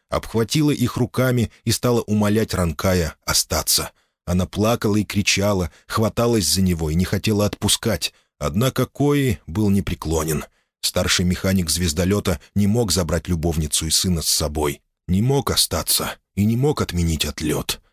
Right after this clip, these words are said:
Его звал долг. И, освободившись от захвата Роммы, он оставил на столе возле кроватки проснувшегося от криков матери ребёнка кольцо — поцеловал Адие в лоб,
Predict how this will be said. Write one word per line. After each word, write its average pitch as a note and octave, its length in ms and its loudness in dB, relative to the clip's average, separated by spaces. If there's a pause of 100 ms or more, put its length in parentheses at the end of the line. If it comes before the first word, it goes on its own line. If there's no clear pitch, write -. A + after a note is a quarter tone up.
(200)
Его E2+ 320 2
звал E2+ 460 0 (140)
долг. D2 640 -4 (360)
И, F#2+ 80 0
освободившись B2+ 800 0
от F#2+ 180 -4
захвата A2 540 0
Роммы, B2 520 2 (200)
он C#3 180 0
оставил B2 420 2
на G#2+ 100 2
столе G#2 340 0
возле F#2 260 0
кроватки F2+ 460 -2
проснувшегося E2 760 0
от D2 120 -6
криков - 340 -4
матери E2 400 0
ребёнка F#2+ 580 -2 (200)
кольцо — - 580 -2 (300)
поцеловал F#2+ 640 0
Адие G#2+ 440 2
в F2 100 -6
лоб, G#2 300 0